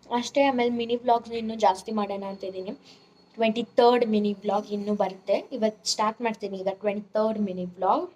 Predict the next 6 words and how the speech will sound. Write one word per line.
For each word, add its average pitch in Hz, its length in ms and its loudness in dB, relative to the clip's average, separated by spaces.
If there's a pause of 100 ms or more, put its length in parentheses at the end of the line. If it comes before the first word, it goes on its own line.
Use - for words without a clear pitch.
(220)
YouTube-ಅಲ್ಲಿ, 185 540 -6
ಸಾರಿ, 196 240 -6
ಟ್ವೆಂಟಿ 208 260 -2
ಸೆಕೆಂಡ್ 202 480 -4 (500)
ಮಿನಿ 196 180 -6
ವ್ಲಾಗ್. 196 320 -2